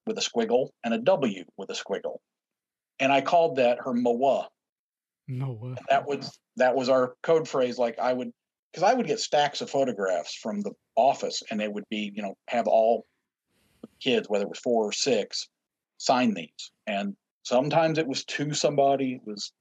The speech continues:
Speaker 1: you know, sign them all to Bobby. And other times it was just generic signatures. And, um, and I would take the stack and knock on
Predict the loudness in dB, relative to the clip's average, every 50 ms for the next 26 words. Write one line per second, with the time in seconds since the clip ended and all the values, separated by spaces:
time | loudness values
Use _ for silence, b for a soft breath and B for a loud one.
0 | _ _ -14 -14 -14 -16 _ _ _ _ _ _ _ _ _ _ -10 -10 -10 -8
1 | -4 0 2 4 4 4 4 4 4 4 4 2 0 -4 0 2 4 4 4 4
2 | 2 -2 -10 -14 -18 _ _ _ _ _ _ _ _ _ _ _ _ _ _ _
3 | -2 0 0 0 0 0 0 0 0 0 -2 -6 -10 -10 -10 -10 -10 -10 -10 -6
4 | -4 -4 -4 -4 -4 -4 -4 -4 -4 -4 -8 -12 -14 -18 -20 _ _ _ _ _
5 | _ _ _ _ _ _ _ _ -2 2 4 4 4 4 4 4 4 2 2 0
6 | -2 -4 -6 -8 _ _ _ _ _ _ _ _ _ 2 2 4 4 2 2 0
7 | -2 -4 -4 -4 -6 -8 -6 -2 2 2 2 2 0 -4 -6 -4 -4 -2 -4 -4
8 | -4 -6 -8 -8